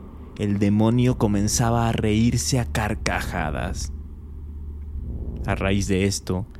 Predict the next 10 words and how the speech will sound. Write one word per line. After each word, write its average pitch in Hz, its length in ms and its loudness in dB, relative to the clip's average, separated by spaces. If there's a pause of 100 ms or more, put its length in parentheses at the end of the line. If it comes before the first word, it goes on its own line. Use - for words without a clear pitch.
(280)
cada 104 220 2
que 110 100 0
comienza 107 520 2
a 95 40 2
oscurecer 104 680 2
en 98 140 2
la 101 80 2
ciudad 101 320 2
de 98 120 2
Jalapa, 104 640 2